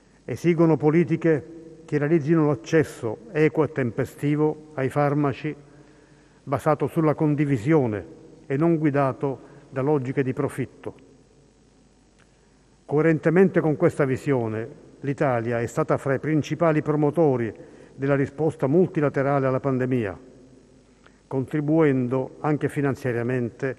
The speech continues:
alla covax Facility, che garantirà una vaccinazione di massa,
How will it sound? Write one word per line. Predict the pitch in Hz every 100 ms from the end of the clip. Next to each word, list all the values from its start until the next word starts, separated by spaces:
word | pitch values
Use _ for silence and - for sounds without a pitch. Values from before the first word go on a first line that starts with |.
| - - - -
alla | 139 131
covax | 160 147 -
Facility, | - 143 160 131 107 98 - - - _ _ _ _
che | - 135
garantirà | 135 139 135 - 139 156 - - - -
una | 165 165 143
vaccinazione | 139 - 151 139 165 139
di | 127
massa, | 131 113 - - 135